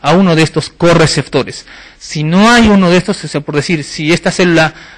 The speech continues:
es un macrófago y tiene el C D cuatro y tiene un correceptor, o sea, en cada célula puede haber solamente un correceptor,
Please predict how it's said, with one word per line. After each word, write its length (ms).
es 160
un 120
macrófago 640
y 80
tiene 640
el 100
C 140
D 160
cuatro 420
y 100
tiene 500
un 220
correceptor, 600
o 20
sea, 100
en 60
cada 180
célula 380
puede 160
haber 160
solamente 440
un 140
correceptor, 560